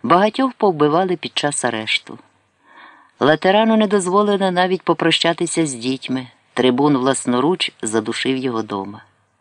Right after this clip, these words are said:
Нерон шаленів, його збурила змова.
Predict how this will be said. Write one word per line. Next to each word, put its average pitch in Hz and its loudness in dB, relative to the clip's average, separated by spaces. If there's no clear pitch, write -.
Нерон 110 2
шаленів, 127 -2
його 107 -2
збурила 175 0
змова. 139 -4